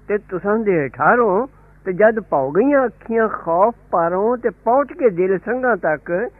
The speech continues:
ਤੇ ਜ਼ੰਨ ਕਰਨ ਲੱਗੇ ਤੁਸੀਂ ਅੱਲਾ ਉੱਤੇ ਕਈ ਤਰ੍ਹਾਂ ਦੇ ਜ਼ੰਨ, ਉੱਥੇ ਪਰਖੇ ਗਏ ਉਹਨੇ ਈਮਾਨ ਵਾਲੇ ਤੇ ਝੂਣੇ ਗਏ ਸਖਤ ਝੂਣੀਆਂ ਜਾਣਾ। ਯਾਦ ਕਰੋ ਉਹ ਵੇਲਾ ਜਦ ਮੁਨਾਫਿਕ ਲੋਕੀ ਤੇ ਉਹ ਸਾਰੇ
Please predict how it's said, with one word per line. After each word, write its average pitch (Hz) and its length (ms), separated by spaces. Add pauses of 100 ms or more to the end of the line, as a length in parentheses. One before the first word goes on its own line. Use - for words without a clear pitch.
(420)
ਤੇ 226 140
ਜ਼ੰਨ 185 340
ਕਰਨ 226 340
ਲੱਗੇ 202 240
ਤੁਸੀਂ 185 380
ਅੱਲਾ 165 220
ਉੱਤੇ 180 360
ਕਈ 214 300
ਤਰ੍ਹਾਂ 269 300
ਦੇ 262 160
ਜ਼ੰਨ, 208 380 (840)
ਉੱਥੇ 240 280
ਪਰਖੇ 254 460
ਗਏ 294 100
ਉਹਨੇ 240 320
ਈਮਾਨ 175 360
ਵਾਲੇ 185 440
ਤੇ 226 220
ਝੂਣੇ 156 520
ਗਏ 202 260
ਸਖਤ 254 480
ਝੂਣੀਆਂ 160 400
ਜਾਣਾ। 139 340 (1300)
ਯਾਦ 185 320
ਕਰੋ 208 440
ਉਹ 170 180
ਵੇਲਾ 151 440 (580)
ਜਦ 175 240
ਮੁਨਾਫਿਕ 156 600
ਲੋਕੀ 190 600 (340)
ਤੇ - 80
ਉਹ 202 280
ਸਾਰੇ 170 600